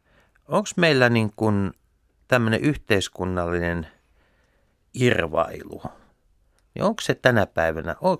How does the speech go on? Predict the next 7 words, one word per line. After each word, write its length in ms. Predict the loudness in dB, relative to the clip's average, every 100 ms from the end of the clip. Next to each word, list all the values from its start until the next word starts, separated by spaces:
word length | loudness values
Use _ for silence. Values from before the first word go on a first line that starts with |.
| -4
olisiko 360 | -2 -2 -4 -4
se 80 | -2
edes 320 | 0 -2 0
mahdollista? 800 | 0 0 -2 -18 -20 -18 -18 -20 _ _ _ _ _ _ _ _
Onks, 240 | 0 0 0
onks 220 | -2 -2 0
tilanne 420 | 4 6 6 2